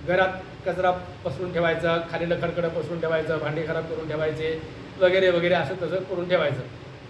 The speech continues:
कुठेही बाथरूम संडास साफ नाही की ठेवलं, असंच काहीतरी. एक दिवशी नवरा येतो, "काय हे सगळं, किती घाण, घरात घाण, अंगणात घाण, टॉयलेट बाथरूम घाण."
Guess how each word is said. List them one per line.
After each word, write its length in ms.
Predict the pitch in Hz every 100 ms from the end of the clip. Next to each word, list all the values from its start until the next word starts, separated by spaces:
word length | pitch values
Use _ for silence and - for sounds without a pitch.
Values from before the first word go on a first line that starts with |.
| -
कुठेही 360 | 175 175 170 165 - - - - - - - -
बाथरूम 280 | 160 165 160
संडास 540 | 160 156 143 - -
साफ 200 | 160 135
नाही 160 | 156 151
की 120 | 160
ठेवलं, 380 | 151 151 147 151 -
असंच 180 | - 226
काहीतरी. 260 | 196 190 185 - - - - - - - - - - - 202
एक 120 | 202
दिवशी 200 | 220 220
नवरा 300 | 202 185 214
येतो, 220 | 190 185 185 - - - - - - - - - -
"काय 240 | 254 330 403
हे 140 | -
सगळं, 240 | 302 359 285
किती 180 | 285
घाण, 260 | 214 190 247
घरात 340 | 196 226 226 196
घाण, 200 | 196 226 226 -
अंगणात 240 | 180 208 214
घाण, 240 | 190 196 214 - -
टॉयलेट 220 | 190 196
बाथरूम 280 | 202 202 202
घाण." 180 | 190 190